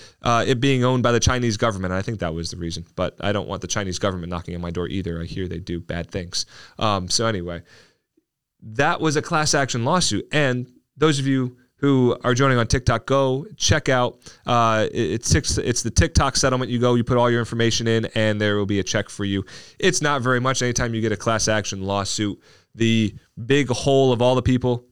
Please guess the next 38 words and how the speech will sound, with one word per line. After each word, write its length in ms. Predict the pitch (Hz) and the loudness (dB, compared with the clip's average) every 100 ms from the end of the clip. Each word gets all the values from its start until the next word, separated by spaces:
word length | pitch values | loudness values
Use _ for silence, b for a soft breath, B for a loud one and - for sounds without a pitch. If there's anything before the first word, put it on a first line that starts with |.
| - | -4
tend 160 | 123 | -2
to 40 | 120 | 2
get 120 | 120 | 2
a 20 | |
lot 180 | 120 120 | 4 2
of 60 | 113 | 2
money. 300 | 117 120 117 b b | 0 0 -4 b b
Each 180 | 127 117 | 0 0
individual 440 | 117 101 110 107 | 0 0 0 0
tends 260 | - 104 - | -2 -2 0
to 80 | 98 | 0
get, 240 | 101 95 | 0 -2
you 140 | 107 104 | -2 -4
know, 100 | 92 | -4
a 200 | - - | -6 -8
couple 200 | 104 95 | -6 -2
dollars 320 | 98 92 90 | 0 0 -2
here 140 | 98 | -4
and 80 | 90 | -4
there. 100 | 90 | -6
But, 200 | 90 - 120 | -6 -6 -8
you 60 | |
know, 140 | 90 - b b b _ | -10 -12 b b b _
I 140 | 127 | -2
don't 20 | 107 | 0
know. 140 | 95 - | -2 -6
Maybe 280 | 107 110 101 | -2 0 2
you 100 | 107 | 0
can 140 | 101 | 0
buy 220 | 98 98 95 | 0 0 0
a, 260 | 90 85 | -2 -4
a 60 | - | -4
small 320 | - 104 98 | -2 0 -2
fry 280 | - 98 92 | 0 0 0
or 120 | 87 | -2
a 40 | |
Big 220 | 82 90 87 | -2 -4 -4
Mac 320 | 87 85 | -6 -6